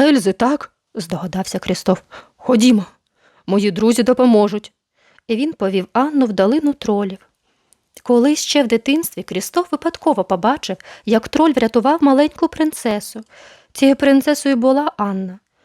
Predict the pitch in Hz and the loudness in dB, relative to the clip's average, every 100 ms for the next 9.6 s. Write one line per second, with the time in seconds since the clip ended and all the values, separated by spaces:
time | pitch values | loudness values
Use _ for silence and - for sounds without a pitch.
0 | _ _ - 214 - 196 233 240 233 233 | _ _ -10 -10 -2 0 2 2 2 2
1 | 247 269 - 180 - 170 180 180 185 185 | 2 2 0 -8 -8 -8 -6 -6 -6 -6
2 | 185 190 190 190 185 - 185 _ _ _ | -6 -6 -6 -8 -8 -12 -16 _ _ _
3 | _ _ _ 147 170 175 170 175 - 170 | _ _ _ -4 -2 0 -2 -4 -2 0
4 | 175 185 180 190 196 - 151 151 - 165 | 2 0 -2 -2 -6 -6 -6 -6 -6 -8
5 | 160 _ _ _ _ - 165 175 185 220 | -8 _ _ _ _ -2 0 2 2 2
6 | 220 180 170 165 - - - 165 160 156 | 0 0 -2 -2 -8 -8 -6 -6 -6 -10
7 | - - 165 220 - 233 170 156 165 165 | -6 -4 -2 -4 -6 -4 0 0 0 -2
8 | 156 165 180 - 151 151 - 143 - _ | -4 -4 -4 -2 -4 -4 -12 -16 -18 _
9 | _ _ - 175 160 | _ _ -16 -14 -14